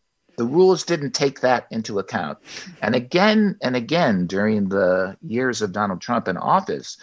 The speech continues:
the press ran into these situations where there was no precedent for it, or the practices they were, um, engaged in were counterproductive. And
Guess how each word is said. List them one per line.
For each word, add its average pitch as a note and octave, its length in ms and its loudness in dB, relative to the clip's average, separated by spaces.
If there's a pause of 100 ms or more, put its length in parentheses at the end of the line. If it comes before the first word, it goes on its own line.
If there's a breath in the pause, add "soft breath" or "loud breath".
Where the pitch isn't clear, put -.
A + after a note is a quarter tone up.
(400 loud breath)
the - 80 -10
press - 340 2
ran D3+ 320 2
into E3+ 240 0
these A#2 240 0
situations D3 960 0 (280 loud breath)
where C#3 180 6
there B2+ 100 4
was A#2+ 220 0
no F3 180 4
precedent G#2+ 720 0 (320)
for F#2+ 240 2
it, G#2 220 2
or A#2+ 120 6
the G2+ 140 4
practices A#2+ 960 0
they A2 160 6
were, G#2 480 2 (400 soft breath)
um, G2+ 320 0
engaged C3 640 2
in F2+ 320 -4 (220 loud breath)
were G#2+ 140 4
counterproductive. F3 1080 2 (840)
And A#2+ 580 4